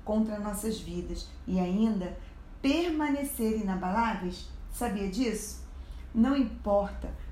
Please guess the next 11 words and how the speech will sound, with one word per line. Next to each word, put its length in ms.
qual 220
seja 440
a 40
sua 300
luta 320
hoje, 520
encontre 640
a 40
sua 220
promessa 540
específica. 840